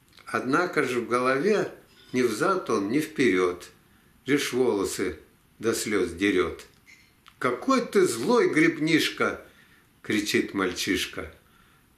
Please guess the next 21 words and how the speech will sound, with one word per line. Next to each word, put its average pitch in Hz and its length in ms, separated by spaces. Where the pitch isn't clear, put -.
А 104 140
гребень 101 500
говорит: 92 500
«Мой 139 240
друг, 175 480
все 156 260
тот 175 340
же 170 220
я, 131 380
да 113 160
голова 127 560
всклокочена 175 880
твоя». 104 560
Однако 120 540
ж - 160
мальчик 131 600
мой 143 460
от 104 200
злости 131 640
и - 200
досады 110 800